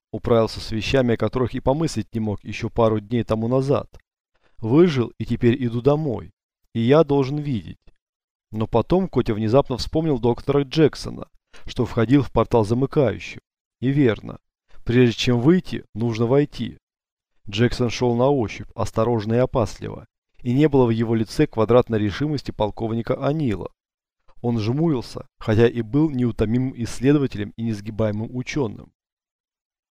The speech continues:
И вот при входе во врата Джексона неумолимо повлекло, повлекло, повлекло. «О чём это я думаю?» – всполошился вдруг Чижиков.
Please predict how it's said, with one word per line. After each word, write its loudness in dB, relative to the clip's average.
И 0
вот 2
при 2
входе 0
во 2
врата 2
Джексона 0
неумолимо -2
повлекло, -4
повлекло, 0
повлекло. -8
«О -10
чём -2
это -2
я 0
думаю?» – -6
всполошился -8
вдруг -12
Чижиков. -8